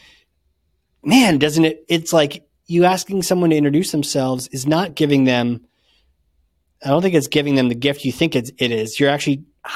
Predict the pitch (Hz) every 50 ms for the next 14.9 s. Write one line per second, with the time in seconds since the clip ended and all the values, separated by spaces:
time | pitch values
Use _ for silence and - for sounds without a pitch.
0 | - 165 - _ 147 139 131 131 139 143 139 131 117 107 104 104 107 113 120 117
1 | - - 147 139 139 123 127 120 120 120 - 123 117 117 120 120 123 123 123 120
2 | 120 120 117 113 - - - - _ _ _ - 151 143 135 135 131 - - 147
3 | 139 131 127 127 120 117 - - 117 - - 135 127 123 123 120 117 113 113 123
4 | 120 117 117 123 120 117 113 113 123 120 117 117 113 113 113 113 113 113 113 120
5 | 123 120 - 120 110 107 110 110 123 117 117 117 113 123 151 147 131 120 - -
6 | 123 113 107 _ _ _ - - _ _ _ _ _ _ _ _ 147 147 147 151
7 | 165 165 170 170 165 151 147 147 156 196 226 233 226 165 147 139 147 - - _
8 | _ - - _ _ _ - 147 139 143 185 226 262 240 180 - - 190 196 190
9 | 180 175 - 165 156 170 185 160 135 127 123 120 117 123 127 - _ - 127 127
10 | 123 123 127 131 147 143 151 156 139 143 151 151 156 143 131 127 120 127 131 _
11 | _ _ _ _ _ _ _ _ _ _ _ _ _ 131 120 120 165 196 185 214
12 | 220 233 220 190 196 202 202 202 214 - - 202 196 196 185 175 190 170 160 151
13 | 160 196 220 147 117 113 110 - _ _ _ _ _ - 131 - 190 170 165 165
14 | 180 202 196 202 185 165 165 147 - - 170 151 143 147 151 143 131